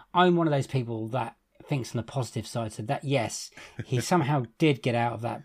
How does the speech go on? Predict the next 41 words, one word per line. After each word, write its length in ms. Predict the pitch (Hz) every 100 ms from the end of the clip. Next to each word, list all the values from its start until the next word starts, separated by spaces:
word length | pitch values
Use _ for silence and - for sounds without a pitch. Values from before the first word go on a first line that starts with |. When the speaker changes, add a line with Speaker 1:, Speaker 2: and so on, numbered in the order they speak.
| -
Speaker 1:
thing 320 | 127 110 110
that 220 | 107 110 - -
Speaker 2:
Mm. 280 | 101 85 76
Speaker 1:
exploded 500 | - - 127 113 110
two 200 | 123 113
minutes 300 | 113 110 123
after. 480 | 110 101 - 110 110 - - _
He 160 | - 117
swam 480 | - 135 139 131
somewhere. 800 | 117 - 123 113 117 117 113 113 113 _ _ - - -
Speaker 2:
Somehow 480 | - 123 98 92
avoided 320 | 92 95 90 92
all 60 |
the 240 | 82 87 90
Speaker 1:
'Cause 80 | 165
he 80 |
Speaker 2:
nuclear 20 | 190
Speaker 1:
didn't 180 | 262 220
Speaker 2:
fallout. 140 | 180
Speaker 1:
plan, 380 | 226 233 226 214
he 80 | 170
didn't 320 | 233 220 165
plan 520 | - 196 202 208 202
for, 200 | 180 -
to 160 | 120 -
carry 260 | - 123 113
the 100 | 110
bomb 220 | 113 110
out 180 | 113 113
to 80 |
the 80 | -
bay. 320 | 104 110 98 110
That's 240 | 143 -
not 220 | 170 - - _ _ -
Speaker 2:
No. 520 | 113 110 101 95 87 - _ _ _ _ -
Speaker 1:
Didn't 180 | 202 -
Speaker 2:
No. 60 |
Speaker 1:
plan 300 | 180 190 180
that. 240 | 123 113 - _ _
Speaker 2:
I, 140 | 113 117 -
I, 160 | 123